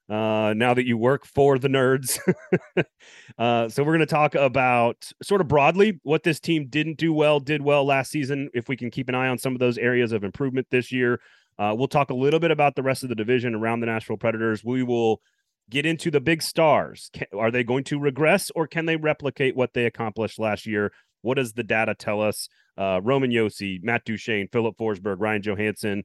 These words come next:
What do the new big names bring to the table? What can fans expect statistically from Ryan McDonough, Nino Niederreiter, those two names in particular? And maybe even toss in a, a nugget or two about Eeli Tolvanen's development at the end. And I, I might make you give me a final prediction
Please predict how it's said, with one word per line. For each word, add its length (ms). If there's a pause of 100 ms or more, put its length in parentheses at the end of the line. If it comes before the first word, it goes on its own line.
(440)
What 140
do 60
the 100
new 220
big 240
names 340
bring 220
to 100
the 80
table? 480
What 160
can 160
fans 240
expect 500
statistically 640
from 200
Ryan 240
McDonough, 440
Nino 260
Niederreiter, 580 (300)
those 180
two 140
names 260
in 80
particular? 600 (300)
And 120
maybe 240
even 260
toss 300
in 120
a, 220 (360)
a 60
nugget 360
or 80
two 180
about 220
Eeli 200
Tolvanen's 460
development 680
at 260
the 180
end. 440
And 80
I, 120 (180)
I 80
might 260
make 360
you 140
give 260
me 160
a 60
final 340
prediction 580